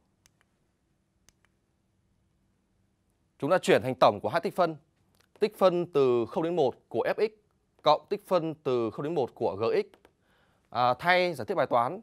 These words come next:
và ta được ba cộng với âm bốn bằng âm một. Vậy khi đó chúng ta dễ dàng chọn kết quả đó là phương án C.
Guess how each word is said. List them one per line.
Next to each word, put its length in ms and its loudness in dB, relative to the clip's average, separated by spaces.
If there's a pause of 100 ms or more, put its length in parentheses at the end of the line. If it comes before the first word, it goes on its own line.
(140)
và 160 2
ta 120 0
được 300 -2 (1200)
ba 420 6 (280)
cộng 160 2
với 100 -2
âm 180 -4
bốn 240 -2 (240)
bằng 200 -2
âm 180 -4
một. 220 -6 (640)
Vậy 120 -2
khi 140 -6
đó 160 4
chúng 120 -10
ta 140 -2
dễ 140 -4
dàng 320 -2 (100)
chọn 140 -12
kết 120 -10
quả 260 -2 (840)
đó 180 -2
là 280 -4 (240)
phương 140 -10
án 140 -8
C. 120 -18